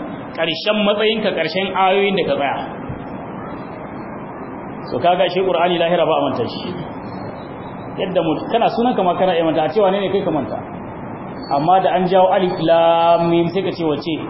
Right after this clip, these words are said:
Zalikal kitabu ko ko kitabun? Don akwai. Ko kuma alif lam ra,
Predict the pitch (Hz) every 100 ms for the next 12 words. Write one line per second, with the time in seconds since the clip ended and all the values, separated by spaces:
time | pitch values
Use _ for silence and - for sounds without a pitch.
0 | - - - - - - - - 156 190
1 | 185 185 151 160 214 196 135 - - -
2 | - - 190 190 190 151 156 180 180 180
3 | 147 - - - - - - - - -
4 | 95 - - 82 - - - - - -
5 | - 147 202 180 147 127 127 - - -
6 | - - 190 202 202 180 190 185 170 170
7 | 170 170 165